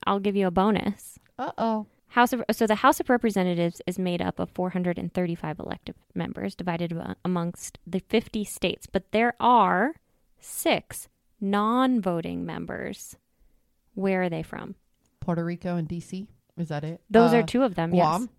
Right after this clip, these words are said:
Speaker 2: Oh, I assumed that they would have multiple people under those. Uh, okay, Puerto Rico, D C, Guam, the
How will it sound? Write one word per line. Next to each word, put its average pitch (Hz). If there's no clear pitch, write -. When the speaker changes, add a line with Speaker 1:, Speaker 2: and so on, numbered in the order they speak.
Speaker 2:
Oh, 208
I 160
assumed 165
that 160
they 147
would 156
have 151
multiple 143
people 165
under 139
those. 135
Uh, 170
okay, 202
Puerto 190
Rico, 180
D 185
C, 175
Guam, 156
the 156